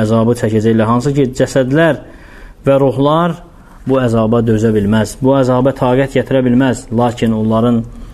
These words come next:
bu zü-, onlara olan bu zülm onların öz nəfslərinə etdiyi bir zülmdür. Və onlar cəhənnəmin k-,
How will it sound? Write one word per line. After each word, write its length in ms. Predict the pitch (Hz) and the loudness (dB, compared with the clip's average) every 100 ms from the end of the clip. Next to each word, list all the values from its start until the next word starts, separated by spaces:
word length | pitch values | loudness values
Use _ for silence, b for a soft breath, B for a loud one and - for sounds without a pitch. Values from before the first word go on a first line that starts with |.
| B B B - | B B B -2
bu 60 | 131 | 0
zü-, 280 | 117 123 | 2 0
onlara 280 | 123 123 123 | 2 2 4
olan 340 | 139 127 127 123 | 4 4 2 2
bu 80 | |
zülm 460 | 123 117 143 147 147 | 0 2 2 2 -2
onların 480 | 127 117 113 113 123 | -2 0 2 2 2
öz 220 | 120 117 | 0 0
nəfslərinə 520 | 113 101 - 107 101 110 | 0 -2 -2 0 2 0
etdiyi 360 | - 101 104 | -2 -2 0
bir 100 | 104 | 0
zülmdür. 500 | 98 107 113 95 87 - B B B B B B - | 2 2 2 2 -2 -8 B B B B B B -2
Və 40 | 131 | 2
onlar 280 | 151 175 170 175 - | 4 4 2 -2 -2
cəhənnəmin 560 | 151 156 151 165 160 143 - - - | 0 2 2 2 0 -4 -10 -20 -14
k-, 180 | - | -12